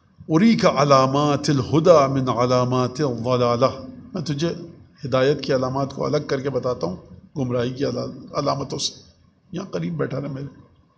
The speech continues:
فوقف الرجل قریباً منہ، وہ آ کے بیٹھ گیا۔ یہ کیا ہے؟ یہ دلیل کس بات کی ہے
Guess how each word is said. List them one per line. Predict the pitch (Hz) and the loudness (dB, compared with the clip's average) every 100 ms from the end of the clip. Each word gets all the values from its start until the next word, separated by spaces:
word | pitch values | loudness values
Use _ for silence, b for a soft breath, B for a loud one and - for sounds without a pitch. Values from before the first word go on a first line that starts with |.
| _ _ _ _ _ _ _ _ _ b b b b b b b b - | _ _ _ _ _ _ _ _ _ b b b b b b b b 2
فوقف | 180 247 226 208 | 6 6 6 4
الرجل | 220 208 185 196 | 6 6 4 0
قریباً | 170 180 190 185 | 0 0 0 0
منہ، | 175 160 139 147 156 - - - - - | 0 0 2 0 -2 -8 -14 -6 -4 -4
وہ | - 139 | 2 2
آ | |
کے | 123 139 | 2 0
بیٹھ | 123 107 | 0 0
گیا۔ | 107 90 - - - - - - - - - _ _ _ _ _ _ _ b b b b _ _ _ _ _ _ _ - - | -8 -12 -14 -20 -20 -20 -20 -20 -20 -20 -20 _ _ _ _ _ _ _ b b b b _ _ _ _ _ _ _ -20 -2
یہ | 196 | 0
کیا | 233 240 | 4 6
ہے؟ | 240 247 196 | 6 4 2
یہ | 190 | 4
دلیل | 165 170 226 202 | 4 6 4 4
کس | 190 | 4
بات | 214 180 | 4 4
کی | - 214 | 0 0
ہے | 226 | 0